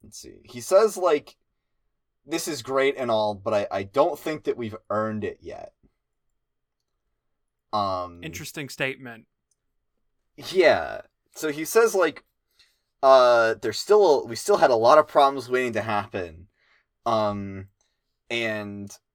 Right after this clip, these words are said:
Speaker 1: so I don't think we earned it yet, and that's why I am working to fix those all right now." Uh, it, it, it's such a, it, it's so,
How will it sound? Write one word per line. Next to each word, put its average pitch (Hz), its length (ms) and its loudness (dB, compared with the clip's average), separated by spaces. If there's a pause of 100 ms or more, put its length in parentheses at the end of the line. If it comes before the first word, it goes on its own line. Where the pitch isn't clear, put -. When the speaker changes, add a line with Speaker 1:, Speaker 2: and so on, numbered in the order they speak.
(760)
Speaker 1:
so 120 440 -2
I 113 140 -2
don't 156 160 0
think 202 120 0
we 175 120 2
earned 147 200 0
it 127 100 -2
yet, 101 280 -2
and 113 180 -6
that's 156 240 2
why 139 300 6
I 139 280 6 (200)
am 123 220 -4
working 123 680 -8 (400)
to 131 120 -12
fix 160 340 -2
those 147 260 2
all 123 200 6
right 110 280 -4
now." 92 460 -12 (880)
Uh, 127 420 2 (360)
it, 131 140 -12 (220)
it, 147 180 -14
it's 160 360 -10
such 277 200 -6
a, 202 280 2
it, 127 140 -6
it's 139 180 -10
so, 214 180 2